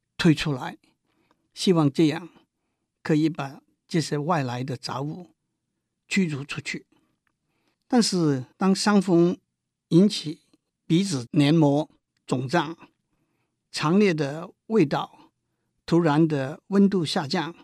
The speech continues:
甚至突然的亮光，都可能把鼻子的末梢神经误导，以为有外来的杂物在鼻子里头，要通过打喷嚏的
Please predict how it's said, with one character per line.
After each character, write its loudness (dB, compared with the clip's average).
甚 4
至 -2
突 -2
然 2
的 0
亮 2
光， -4
都 2
可 -4
能 -2
把 -2
鼻 -2
子 -4
的 -4
末 0
梢 -2
神 2
经 2
误 2
导， -2
以 2
为 2
有 -2
外 -2
来 -4
的 -4
杂 -4
物 -6
在 0
鼻 2
子 0
里 -4
头， -12
要 0
通 2
过 -2
打 -8
喷 0
嚏 0
的 -10